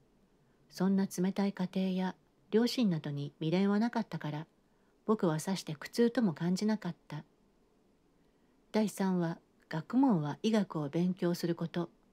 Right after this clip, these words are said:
なお、医学のどの方面をやるかは、大学に入る自分に左出するが、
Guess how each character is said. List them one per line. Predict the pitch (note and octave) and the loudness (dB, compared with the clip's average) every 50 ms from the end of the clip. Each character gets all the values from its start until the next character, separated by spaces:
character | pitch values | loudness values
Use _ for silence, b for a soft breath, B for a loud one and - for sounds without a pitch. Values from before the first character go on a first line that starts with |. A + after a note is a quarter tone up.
| _ _ _ _ _ _ _ _ _ - - | _ _ _ _ _ _ _ _ _ -4 -2
な | F#3 E3 D3 | 0 0 0
お、 | - - | -2 0
医 | - A3 | 0 2
学 | C4 B3 - - | 2 2 2 2
の | D#3 D3 D3 | -2 -4 0
ど | G#3 A#3 | 2 2
の | B3 B3 F#3+ | 4 4 4
方 | E3+ G3+ G3+ | 2 2 2
面 | F#3+ F3 D#3+ D3 | 2 2 0 -2
を | C#3+ | -2
や | C#3+ D3 D3+ | -4 -4 -2
る | D#3+ G#3+ | -2 -2
か | G#3 - F#3+ | -2 -2 -4
は、 | D#3 C#3+ C#3+ C#3+ - b b b b b b b b b b - | -2 -2 -4 -8 -10 b b b b b b b b b b -2
大 | - F#3+ G#3 | 0 2 2
学 | G3+ A3+ A3 - A3+ | 2 0 0 2 2
に | A3 A3 G3 | 4 4 4
入 | A3 C4 B3 | 2 2 2
る | F3+ | 0
自 | D#3 D3 - A3 | 0 0 -2 -2
分 | G3+ G#3 G3 F3 D#3 | 2 2 2 2 0
に | D3 C#3+ | -2 -4
左 | C#3+ - A3+ | -4 -4 -6
出 | G#3 - - D3+ | -6 -6 -8 -10
す | C#3+ - - D#3+ | -10 -6 -4 -2
る | F3+ F#3 | -2 -2
が、 | - D3+ D3 - | -2 -4 -8 -8